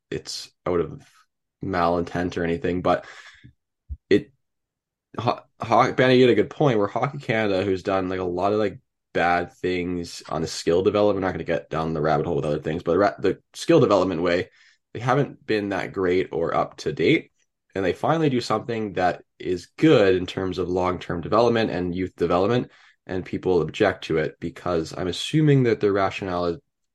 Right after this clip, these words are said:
in the N H L, they play at full ice, therefore my six-year-old should play at the end in full ice, uh, which is very dumb. That's like saying, I, I don't even know how to explain that. That's like saying, "Well, and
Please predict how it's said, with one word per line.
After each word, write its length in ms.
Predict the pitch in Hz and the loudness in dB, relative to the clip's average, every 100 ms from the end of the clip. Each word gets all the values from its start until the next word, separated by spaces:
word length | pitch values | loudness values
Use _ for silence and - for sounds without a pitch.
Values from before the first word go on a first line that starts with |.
| - 73 _ - | -20 -20 _ -12
in 100 | 95 | -6
the 60 | |
N 80 | 92 | -4
H 160 | 85 - | -4 2
L, 280 | 147 120 107 | 4 6 4
they 120 | 92 | 0
play 180 | - 92 | -2 -4
at 80 | |
full 180 | - 92 | -4 0
ice, 240 | 87 85 - | 2 0 0
therefore 440 | 90 90 90 87 | -2 -2 -4 -6
my 140 | 87 | -6
six-year-old 680 | 85 - - 143 87 85 76 | -8 -8 -6 -4 0 0 -2
should 120 | - - | -6 -8
play 180 | 76 | -6
at 100 | 69 | -6
the 100 | - | -4
end 160 | 76 73 _ - - - - | -6 -8 _ -20 -20 -20 -10
in 120 | 92 | -8
full 220 | - 95 | -2 2
ice, 320 | 87 - - - - - _ _ - | 2 2 -2 -12 -20 -20 _ _ 0
uh, 400 | 95 92 87 76 _ | 2 4 4 0 _
which 440 | - 104 90 - - _ _ _ _ _ - - _ _ _ _ | 0 0 0 -6 -14 _ _ _ _ _ -20 -20 _ _ _ _
is 120 | - 92 | -10 -4
very 340 | 95 92 90 _ _ - | 0 0 -2 _ _ -6
dumb. 320 | 87 113 127 | -2 0 0
That's 240 | 101 - | -2 -2
like 140 | 98 90 | -2 -2
saying, 640 | - 92 90 90 87 73 _ - - _ _ _ - - | -4 -2 -2 -2 -6 -10 _ -20 -20 _ _ _ -18 -8
I, 200 | 85 - | -4 0
I 40 | |
don't 100 | 107 | 2
even 120 | 104 | 2
know 80 | 98 | 2
how 120 | 95 | 0
to 60 | 87 | 0
explain 280 | 85 156 101 | 0 0 0
that. 60 | |
That's 140 | 80 - | -2 -8
like 100 | 67 | -8
saying, 340 | 90 85 87 | -6 -6 -4
"Well, 180 | 87 80 | -4 -4
and 220 | 92 - | -6 -8